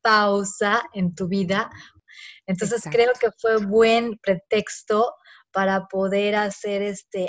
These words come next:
Speaker 1: alto, un tanto para celebrar, porque sí creo que hoy en día vale mucho la pena, y sobre todo en, en las circunstancias actuales que estamos viviendo,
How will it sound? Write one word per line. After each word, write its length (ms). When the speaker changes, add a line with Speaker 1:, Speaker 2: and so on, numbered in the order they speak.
Speaker 1:
alto, 640
un 140
tanto 260
para 220
celebrar, 640
porque 240
sí 300
creo 440
que 80
hoy 140
en 140
día 300
vale 300
mucho 340
la 140
pena, 160
y 40
sobre 220
todo 160
en, 120
en 120
las 120
circunstancias 640
actuales 440
que 100
estamos 320
viviendo, 600